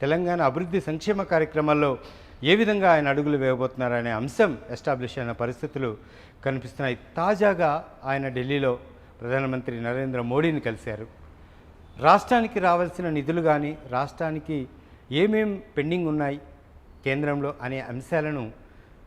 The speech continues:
ప్రధానమంత్రి మోడీతో రేవంత్ రెడ్డి చర్చించిన సందర్భం కనిపిస్తోంది. ఇక ఆయన ముఖ్యమంత్రిగా ముప్పై రోజులు కూడా పూర్తి కాలేదు.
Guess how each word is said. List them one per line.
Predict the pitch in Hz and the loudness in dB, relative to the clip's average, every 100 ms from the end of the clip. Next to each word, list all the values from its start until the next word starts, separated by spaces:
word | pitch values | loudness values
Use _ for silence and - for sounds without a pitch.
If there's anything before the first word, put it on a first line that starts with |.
| - - | -18 -8
ప్రధానమంత్రి | 117 175 196 185 160 | 0 2 2 -2 -2
మోడీతో | 131 139 165 165 139 | 0 0 0 -2 -2
రేవంత్ | 120 143 147 | -2 -4 -4
రెడ్డి | 143 123 104 - - | -6 -4 -6 -10 -10
చర్చించిన | 127 - 156 143 123 | -10 -8 -10 -8 -12
సందర్భం | - 117 123 123 113 - - 117 | -10 -6 -4 -4 -6 -10 -14 -10
కనిపిస్తోంది. | 107 110 - 113 104 101 - - - 127 | -10 -10 -10 -10 -8 -12 -14 -20 -16 -10
ఇక | 123 | -2
ఆయన | 123 120 | 0 0
ముఖ్యమంత్రిగా | 117 - 143 139 147 139 123 - - - 117 | -4 -4 -2 -2 -2 -2 -2 -6 -20 -18 -12
ముప్పై | 117 131 | -8 -4
రోజులు | 123 131 143 | -2 -2 -2
కూడా | 147 135 | -2 -4
పూర్తి | 127 127 139 | -4 -8 -8
కాలేదు. | - 127 143 123 | 0 2 2 0